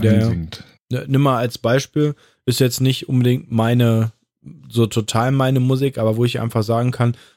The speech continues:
Speaker 1: das kann ich so in, als aktuellen Star komplett, äh, akzeptieren, äh, und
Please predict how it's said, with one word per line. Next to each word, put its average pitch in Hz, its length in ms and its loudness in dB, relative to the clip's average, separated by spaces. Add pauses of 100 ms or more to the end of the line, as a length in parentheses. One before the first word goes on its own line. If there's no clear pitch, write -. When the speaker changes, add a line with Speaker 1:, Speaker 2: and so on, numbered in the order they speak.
(120)
Speaker 1:
das 107 140 -4
kann 123 180 2
ich 123 160 0
so 120 320 2
in, 123 380 -2
als 117 200 -2
aktuellen 123 460 0
Star 120 300 -2
komplett, - 640 -2 (140)
äh, 113 240 0
akzeptieren, 135 920 -2 (520)
äh, 123 60 -2
und 123 640 0